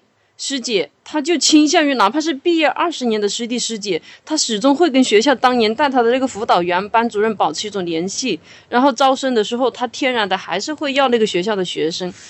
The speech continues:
我觉得这其实也算是一个学校的传统，所慢慢，慢慢积淀起来的一种资源。这就是为什么一，到一个好的大学去，他的那个出路相对说来会更顺利一些呢？可能也就是来源于他的那个资源，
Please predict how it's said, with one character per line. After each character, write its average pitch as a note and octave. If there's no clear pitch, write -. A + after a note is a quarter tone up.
我 A3+
觉 A3+
得 D4+
这 F#4
其 A#3
实 A#3+
也 F3+
算 D#4+
是 D#4
一 C#4
个 C4+
学 F#3+
校 C4+
的 A3+
传 E3+
统， F#3
所 A3+
慢 C#4+
慢， D#4
慢 D#4
慢 D4+
积 C4
淀 C#4
起 G#3+
来 F#3
的 G3+
一 A3
种 F#3+
资 A#3+
源。 G3+
这 F#4
就 F4
是 E4+
为 E4+
什 C#4+
么 A#3
一， G#3+
到 D4
一 B3
个 B3
好 G#3
的 F3
大 A#3+
学 G#3
去， F#3
他 B3+
的 A3
那 B3
个 B3
出 C4
路 C#4
相 B3
对 C4
说 B3+
来 G#3+
会 B3+
更 C#4
顺 C#4+
利 B3
一 -
些 G#3
呢？ G3+
可 G3+
能 G#3+
也 G#3+
就 C4
是 D4+
来 G#3
源 G3+
于 F#3+
他 A#3+
的 A3+
那 A#3+
个 B3
资 A#3
源， G3